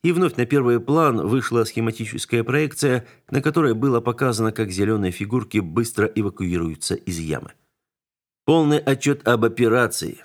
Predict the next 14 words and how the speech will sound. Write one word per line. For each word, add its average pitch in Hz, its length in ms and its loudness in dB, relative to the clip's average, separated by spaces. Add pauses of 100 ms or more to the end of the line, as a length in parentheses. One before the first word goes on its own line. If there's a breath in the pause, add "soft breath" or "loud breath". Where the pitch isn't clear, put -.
протянул 104 400 0
мне 87 160 -2
плоский 90 400 -2
прямоугольник 87 600 -2
флешки 90 360 -4
Андре. 80 380 -8 (340)
Кивнув, 135 340 0
я 87 160 0
убрал 85 320 0
носитель 82 400 -6
в - 80 -16
карман. 82 420 -2 (240 soft breath)
«Дома 95 320 -2
посмотрю». - 480 -12